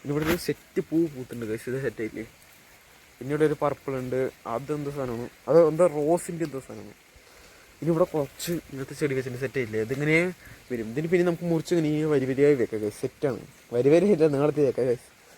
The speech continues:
ഇനി ഇവിടെ കുറച്ച് സാധനങ്ങളുണ്ട്. ഇവിടെ ഒരു റോസ് വിരിയലുണ്ട്, രണ്ട് മിക്സ് ആയതാണ്. മിക്സ് ആയത് പറഞ്ഞാൽ, ഏ, ഓറഞ്ചും റെഡും കൂടി മിക്സ് ആയതാണ്,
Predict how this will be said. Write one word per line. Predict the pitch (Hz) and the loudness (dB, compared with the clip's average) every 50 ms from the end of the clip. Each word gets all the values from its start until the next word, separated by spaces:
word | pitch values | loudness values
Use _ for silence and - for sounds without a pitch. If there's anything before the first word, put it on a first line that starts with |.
| - - - - - - - - | -20 -20 -20 -18 -18 -16 -12 -4
ഇനി | 139 156 | 0 2
ഇവിടെ | 175 180 185 | 4 6 6
കുറച്ച് | 180 170 165 170 165 | 6 4 4 2 0
സാധനങ്ങളുണ്ട്. | 180 165 160 160 156 151 143 151 | 0 2 2 2 2 2 2 4
ഇവിടെ | 147 151 165 170 | 4 6 6 6
ഒരു | 165 156 151 | 4 2 -2
റോസ് | 139 151 - - 170 165 151 - - - 123 | -4 -4 -6 -6 -8 -8 -8 -10 -12 -12 -10
വിരിയലുണ്ട്, | 135 135 143 139 135 135 127 113 113 127 - - 135 | -6 -4 -4 -4 -4 -4 -4 -6 -8 -6 -2 0 2
രണ്ട് | 120 113 117 123 143 147 147 | 2 2 2 2 2 2 2
മിക്സ് | 131 113 - - - - 147 | 2 -2 -4 -4 2 6 8
ആയതാണ്. | 131 127 127 110 104 104 | 8 8 6 4 0 -2
മിക്സ് | 110 101 - - - 123 | -6 -8 -6 -4 -2 0
ആയത് | 123 120 131 127 | 0 0 -2 -2
പറഞ്ഞാൽ, | 117 117 120 123 135 151 - _ _ _ _ _ _ _ _ _ _ _ - 110 | -4 -6 -8 -10 -10 -12 -14 _ _ _ _ _ _ _ _ _ _ _ -6 -4
ഏ, | 110 110 113 117 110 - - _ _ _ _ _ _ _ _ _ - 123 | -2 -2 -2 -2 -4 -6 -10 _ _ _ _ _ _ _ _ _ 6 8
ഓറഞ്ചും | 127 131 135 143 147 147 139 151 147 147 | 8 8 8 6 4 2 2 2 4 4
റെഡും | 139 120 120 131 135 | 2 2 2 2 2
കൂടി | 135 131 131 | 2 2 0
മിക്സ് | 120 - - - 139 | -2 -4 0 2 4
ആയതാണ്, | 127 120 117 113 113 | 4 4 4 0 -4